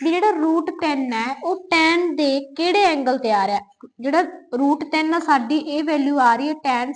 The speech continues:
ਸਿਕਸਟੀ ਤੇ। ਕਾਹਦੇ ਤੇ ਆ ਰਹੀ ਹੈ? Tan ਸਿਕਸਟੀ ਦੀ ਵੈਲਿਊ ਕਿੰਨੀ ਆ ਰਹੀ ਹੈ? Root ten ਆਈ ਹੈ। ਤਾਂ ਆਪਾਂ ਲਿਖ ਦਾਂਗੇ tan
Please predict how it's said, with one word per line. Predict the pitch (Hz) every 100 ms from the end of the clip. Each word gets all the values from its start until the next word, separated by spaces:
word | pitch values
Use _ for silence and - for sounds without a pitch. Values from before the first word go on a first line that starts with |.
| -
ਸਿਕਸਟੀ | 311 311 - 285 -
ਤੇ। | - - _ _ _ _ _
ਕਾਹਦੇ | - 262 330
ਤੇ | 349
ਆ | 349 277
ਰਹੀ | 320
ਹੈ? | 359 311
Tan | 285 285
ਸਿਕਸਟੀ | 302 302 - 320
ਦੀ | 320
ਵੈਲਿਊ | 302 285 277
ਕਿੰਨੀ | 285 269
ਆ | 269 262
ਰਹੀ | 311
ਹੈ? |
Root | 349 285 254 294 269
ten | 247 233
ਆਈ | 180 170
ਹੈ। | - _ _ _
ਤਾਂ | - 262 285
ਆਪਾਂ | 277 - 311
ਲਿਖ | 269 233
ਦਾਂਗੇ | 214 214 226 320 - _
tan | 269 240 220 285